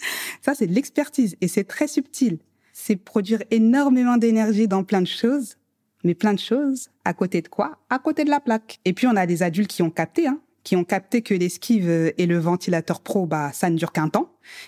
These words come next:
Et à un moment, bah, ça paye plus. Donc, autant devenir adulte pour de vrai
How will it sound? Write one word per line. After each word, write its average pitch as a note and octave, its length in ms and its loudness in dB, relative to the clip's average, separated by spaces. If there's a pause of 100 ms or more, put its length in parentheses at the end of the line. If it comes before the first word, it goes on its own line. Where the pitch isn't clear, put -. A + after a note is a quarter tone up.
(100)
Et F3 100 0
à F3 60 2
un E3+ 40 0
moment, F3 320 2
bah, D#3+ 280 0
ça D#3 160 -2
paye F#3 200 -2
plus. E3+ 280 -4 (280)
Donc, E3+ 300 -4
autant C4 340 2
devenir G3+ 360 2
adulte F3 500 0
pour E3+ 180 0
de E3 80 0
vrai E3+ 440 -2